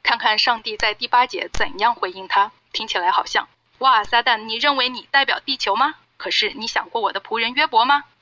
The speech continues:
他没有听从你的思想或生活方式呢。”在这里，简要的，上帝开始不赞同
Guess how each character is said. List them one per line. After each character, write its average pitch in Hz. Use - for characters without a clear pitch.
他 359
没 320
有 226
听 -
从 220
你 196
的 -
思 -
想 -
或 226
生 302
活 269
方 294
式 -
呢。” -
在 311
这 302
里， 214
简 196
要 247
的， 220
上 269
帝 233
开 262
始 -
不 180
赞 339
同 -